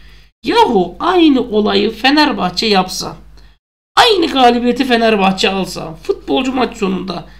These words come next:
dese ki elhamdülillah dese, çıkacaksınız boy boy şikeyi itiraf etti diyeceksiniz. Ben demiyorum diyorum. Siz diyeceksiniz, yalansa yalan deyin.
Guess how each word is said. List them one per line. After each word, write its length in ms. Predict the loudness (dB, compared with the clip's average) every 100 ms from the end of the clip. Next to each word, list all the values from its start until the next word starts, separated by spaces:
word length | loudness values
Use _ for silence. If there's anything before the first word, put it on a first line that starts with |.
| -20 -20 -16 -2
dese 380 | 0 2 0
ki 300 | 0 -2 -2 -12 -8 0
elhamdülillah 800 | 0 2 2 2 -2 -2 -2 -4
dese, 280 | -10 -10 -10
çıkacaksınız 840 | -6 -4 -2 -2 -4 -6 -6 -4 -2
boy 280 | 0 0 0
boy 140 | -2
şikeyi 540 | -2 -2 -2 -4 -4
itiraf 320 | -4 -4 -4 -6
etti 220 | -8 -8
diyeceksiniz. 600 | -8 -10 -12 -12 -14 -14 -20 -20 -8
Ben 300 | -2 2 2
demiyorum 540 | 4 6 6 4 0 -4
diyorum. 280 | -8 -12 -18 -20 -20 _
Siz 340 | -10 -2 0 0
diyeceksiniz, 600 | -2 -2 -6 -8 -10 -8
yalansa 400 | -4 -4 -4 -4
yalan 340 | -4 -4 -2
deyin. 260 | -4 -6